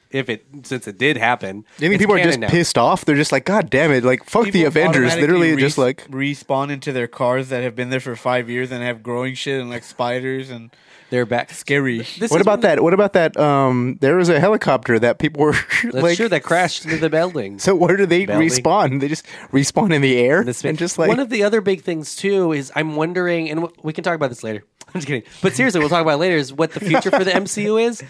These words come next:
Speaker 1: because other than a very long mo-, period of time, unless they're gonna directly pick up, like, <laughs>
Speaker 2: Right afterwards,
Speaker 1: where people are
Speaker 2: yeah.
Speaker 1: grappling with the things that we're talking about, it's gonna be a very complicated world that,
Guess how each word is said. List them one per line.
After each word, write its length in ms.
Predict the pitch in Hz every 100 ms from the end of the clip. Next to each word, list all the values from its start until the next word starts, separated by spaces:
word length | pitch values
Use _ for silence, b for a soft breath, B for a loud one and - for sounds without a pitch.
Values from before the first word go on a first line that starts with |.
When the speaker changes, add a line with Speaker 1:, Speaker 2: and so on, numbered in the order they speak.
| B B -
Speaker 1:
because 260 | 190 175 -
other 340 | 160 214 233
than 340 | 185 160 151 156
a 80 | 131
very 400 | 131 143 185 160
long 680 | 117 120 127 131 135 131 - 123
mo-, 260 | 131 139 _ _ -
period 280 | 156 165 151
of 100 | 120
time, 480 | 120 120 135 175 - b b
unless 240 | 131 165
they're 120 | - 180
gonna 160 | 151
directly 640 | 127 113 101 127 - 151 135
pick 260 | 139 127
up, 260 | 117 110 -
like, 440 | 101 95 - _ _ _ _ _ _ _ -
<laughs> 240 | - -
Speaker 2:
Right 200 | 110 107 104
afterwards, 320 | 104 113 107
Speaker 1:
where 60 |
people 220 | 135 160 151
are 40 |
Speaker 2:
yeah. 100 | 101
Speaker 1:
grappling 480 | 127 117 127 151 151
with 140 | 151
the 60 | 143
things 240 | 143 143 143
that 80 |
we're 100 | 123 120
talking 380 | 117 120 151
about, 280 | 156 170 170
it's 120 | 151
gonna 200 | - 220 220
be 260 | 185 143 b b b - _
a 140 | 143 127
very 360 | 113 143 175
complicated 680 | 160 135 139 139 139 131 117
world 440 | 110 120 127 113 98
that, 180 | 98